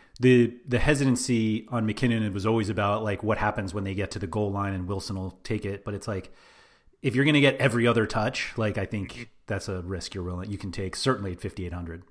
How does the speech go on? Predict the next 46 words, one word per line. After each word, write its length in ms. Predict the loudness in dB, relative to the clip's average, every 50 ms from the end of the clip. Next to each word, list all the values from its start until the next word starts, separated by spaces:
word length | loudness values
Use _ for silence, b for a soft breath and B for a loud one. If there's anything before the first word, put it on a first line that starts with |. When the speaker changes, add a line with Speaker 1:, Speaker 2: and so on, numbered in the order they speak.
| _ _ _ _ _ _ _ _ _ _ _ _ _ -20 _
Speaker 2:
Yeah, 240 | -6 -2 2 2 2 4
and 80 | 2
I, 220 | 0 -2 -2 -4 -4
I 40 | -2
mean, 300 | -2 -2 -2 -4 -6 -8
the 120 | -4 2 4
Niners 280 | 6 8 8 6 4
have 100 | 0 -4
struggled 380 | -4 0 2 2 2 2 0 -4
to 40 | -2
start 140 | -2 -2
the 80 | -2 -2
season, 220 | -2 -2 -2 -2
but 60 | -2 -2
I 20 |
think 100 | -2 -2
this 140 | -4 -6 -8 -4
offense 280 | -2 -2 -2 -2 -6 -12
is 100 | -10 -8
really 160 | -6 -6 -6
gonna 60 | -6
get 120 | -8 -12
firing 380 | -6 -2 -2 -2 0 -2 -4 -6
with, 160 | -8 -10 -10
with 160 | -12 -16 -12
Garoppolo 420 | -6 -4 -2 -2 -2 -4 -6 -6 -2
back 280 | -2 0 0 0 -2 -4
and 160 | -10 -10 -8
Deebo 300 | -6 -6 -4 -4 -2 -2
back, 280 | 0 0 0 -2 -2 -2
Brandon 260 | -2 -2 0 -2 -2
Ayuk 360 | -4 -2 -2 -2 -4 -4 -4
had, 140 | -6 -6 -6
like, 240 | -6 -8 -10 -10 -8
the, 80 | -8 -6
the, 180 | -2 -2 -2
the 100 | 0 -2
touchdown 480 | -2 0 0 0 0 0 0 0 0 0
of 40 | -4
the 60 | -10
year 240 | -8 -4 -4 -4 -2
last 280 | -2 -6 -8 -8 -6 -4
week. 100 | -4 -2
Speaker 1:
Yeah. 220 | -2 -2 -2 -4
Speaker 2:
That, 120 | -6 -6
uh, 120 | -6 -6